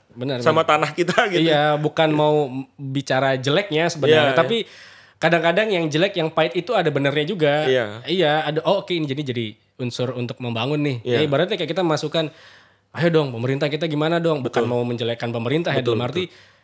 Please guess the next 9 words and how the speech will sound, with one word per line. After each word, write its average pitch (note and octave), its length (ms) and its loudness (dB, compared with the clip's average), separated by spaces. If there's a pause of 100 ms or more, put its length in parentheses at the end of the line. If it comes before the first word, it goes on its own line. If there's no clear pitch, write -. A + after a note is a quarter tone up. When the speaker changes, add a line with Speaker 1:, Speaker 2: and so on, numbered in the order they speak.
(340)
Speaker 1:
kritik D#3 340 0
dan D#3 160 2
saran D#3+ 300 0
tuh G3+ 100 -2
kan A3 140 0
selalu F3+ 260 0
berbarengan. E3+ 460 2
Speaker 2:
Iya C#3 240 4
sih. A#2 160 0